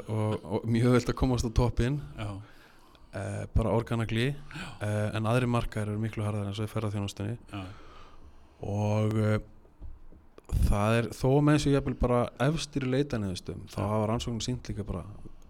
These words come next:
Speaker 1: vertu, keyptu orðið sem þú ert sterkur í,
Speaker 2: Já.
Speaker 1: að helst af tveinum ástæðum. Það er annars vegar samkeppnisaðilinn getur verið að kaupa þetta orð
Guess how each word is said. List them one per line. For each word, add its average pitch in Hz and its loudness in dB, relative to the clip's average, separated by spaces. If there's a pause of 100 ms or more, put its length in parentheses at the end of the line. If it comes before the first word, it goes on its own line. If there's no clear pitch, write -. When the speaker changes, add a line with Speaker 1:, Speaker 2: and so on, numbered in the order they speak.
(200)
Speaker 1:
vertu, 120 -2 (220)
keyptu 120 0 (760)
orðið 113 -2
sem 110 -4
þú 101 -2
ert - -4
sterkur 101 -2
í, 127 0 (200)
Speaker 2:
Já. 98 -12 (880)
Speaker 1:
að - -10
helst 127 0
af 147 2
tveinum 156 6
ástæðum. 85 -6
Það 110 0
er 117 4
annars 131 4
vegar 131 4 (1200)
samkeppnisaðilinn 117 0
getur 107 -4
verið 110 -2
að 110 -16
kaupa 113 0
þetta 98 0
orð 120 0